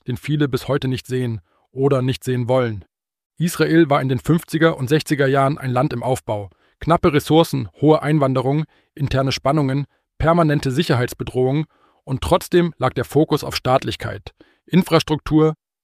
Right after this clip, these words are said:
Bildungssystem, Verwaltung, Rechtsstaat, Verteidigungsdoktrin. Auf der anderen Seite entwickelte sich unter Arafat etwas völlig anderes.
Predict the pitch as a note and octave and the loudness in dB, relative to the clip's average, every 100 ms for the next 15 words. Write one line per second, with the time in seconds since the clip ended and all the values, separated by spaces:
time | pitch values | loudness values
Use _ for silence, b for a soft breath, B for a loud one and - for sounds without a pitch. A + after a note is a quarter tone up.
0 | - C3+ C3+ B2+ B2 B2+ B2 C3+ _ C3 | -2 2 2 0 -4 -2 -2 -4 _ -2
1 | A#2+ A#2+ B2+ C3+ C#3 _ - C3 B2 - | 2 2 0 -4 -4 _ -4 -2 -2 -6
2 | - C3 C#3+ - b b - - - G3 | -4 -2 -2 -8 b b -4 2 4 4
3 | B2 A2 - A#2 - A2+ G2 E2+ _ _ | 0 -2 -6 -8 -8 -8 -8 -10 _ _
4 | _ _ _ _ _ - C3 C#3 B2 D#3+ | _ _ _ _ _ -4 -2 0 0 2
5 | D#3 C3 A#2+ B2+ C#3+ - C#3 A#2+ - C#3 | 2 2 0 0 -2 -2 -4 -2 0 0
6 | C3 B2+ C3 B2 B2 A#2 C3 C3 C3 - | 0 -2 -4 -4 -4 -2 0 2 0 -2
7 | C3+ A#2+ - B2+ - A#2 B2 G#2+ F2+ - | -4 -6 -2 -2 -2 -2 -4 -6 -10 -12